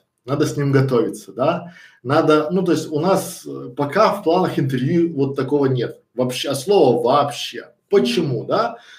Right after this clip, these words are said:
Speaker 1: Потому что мы должны сначала убедиться в том, что человек реально профессионал, да? А убедиться, то есть я, э, всё время, я, я практик. Мне надо увидеть,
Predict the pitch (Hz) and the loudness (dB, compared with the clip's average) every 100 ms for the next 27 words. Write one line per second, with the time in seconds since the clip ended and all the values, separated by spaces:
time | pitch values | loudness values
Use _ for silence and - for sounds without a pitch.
0 | _ 127 156 190 180 190 156 170 175 156 | _ -2 2 2 2 0 2 6 6 6
1 | 156 175 147 165 147 165 160 156 139 143 | 6 4 2 0 0 2 4 2 0 -2
2 | 135 220 - 143 - 151 131 127 127 120 | -4 -6 -8 -10 -2 0 0 -2 -2 0
3 | 127 117 113 113 - - 117 101 90 _ | 0 0 -2 -10 -18 -12 -10 -10 -14 _
4 | _ _ _ 135 147 - _ - - - | _ _ _ -6 -6 -8 _ -20 -18 -2
5 | 131 139 139 - 262 180 156 127 160 202 | 2 4 4 2 0 0 -2 2 4 4
6 | 185 151 147 131 - 156 220 247 135 131 | 4 0 -6 -8 0 2 2 2 2 2
7 | 202 185 156 - - 156 143 147 135 _ | 2 0 -2 -8 -18 -20 -20 _ _ _
8 | _ _ _ _ _ - 143 165 - - | _ _ _ _ _ 0 2 2 -2 -14
9 | _ _ 151 151 - - 127 _ _ - | _ _ 0 2 0 -8 -20 _ _ -20
10 | - 123 143 185 180 180 160 160 160 135 | -12 0 4 6 6 6 4 2 2 4
11 | 214 247 165 - - | 2 2 0 -6 -12